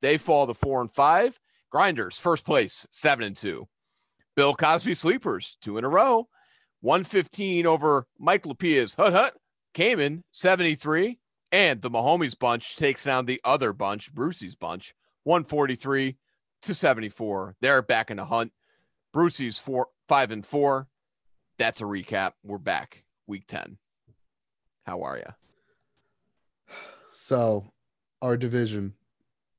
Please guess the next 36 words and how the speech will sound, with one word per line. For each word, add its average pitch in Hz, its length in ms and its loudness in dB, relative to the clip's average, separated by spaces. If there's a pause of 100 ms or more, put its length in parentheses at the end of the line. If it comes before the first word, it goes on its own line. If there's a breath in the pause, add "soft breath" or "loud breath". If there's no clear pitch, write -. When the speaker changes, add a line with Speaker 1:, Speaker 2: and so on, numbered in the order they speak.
(720)
Speaker 2:
stunk - 440 -2
Speaker 1:
Oh, 104 40 0
and 101 120 -8
Speaker 2:
this 104 220 -4
weekend. 92 480 -8
Speaker 1:
Oh 98 220 -2
and 104 100 -8
five. 85 420 -6 (320)
Speaker 2:
Owen. 98 680 -4
Oh, 98 360 -4
man. 95 460 -8 (120)
And 104 100 -10
we 104 60 -8
gotta 113 220 2
hear 123 200 2
from 113 220 -4
Waylon, 117 420 0
too. 107 380 0 (840)
A 107 40 -14
lot 120 440 6
of 123 80 2
chatter 135 460 4
coming 113 320 -4
from 117 160 -6
the 113 160 -2
N 113 140 -2
F 110 120 -4
C, 127 300 -4
which, 101 380 -6
hey, 120 240 -2 (800)
deserved. 127 480 2
It - 80 -2
was 123 100 0
a 113 60 -2
bad 123 760 4
showing. 101 540 -4